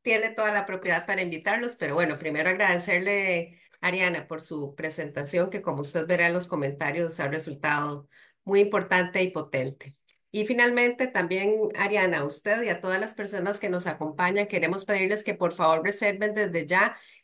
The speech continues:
el diecisiete de octubre que vamos a tener nuestra tradicional conferencia magistral. Así que por favor anótenla, resérvenlas en sus agendas, en sus teléfonos,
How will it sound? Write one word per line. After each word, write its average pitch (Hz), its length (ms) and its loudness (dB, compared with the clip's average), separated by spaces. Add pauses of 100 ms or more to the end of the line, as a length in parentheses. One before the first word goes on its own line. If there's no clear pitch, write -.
el 190 220 2
diecisiete 202 760 0
de 220 120 0
octubre 277 580 -4
que 190 140 -4
vamos 175 260 -2
a 196 140 -8
tener 175 420 -2
nuestra 208 560 -4
tradicional 156 760 -6
conferencia 151 720 -6
magistral. 139 680 -6 (340)
Así 175 240 -6
que 208 120 -2
por 214 160 -2
favor 180 400 2
anótenla, 208 600 0
resérvenlas 185 720 -2
en 165 160 -2
sus 151 240 -8
agendas, 196 520 -4
en 180 100 -4
sus 160 220 -10
teléfonos, 185 720 -6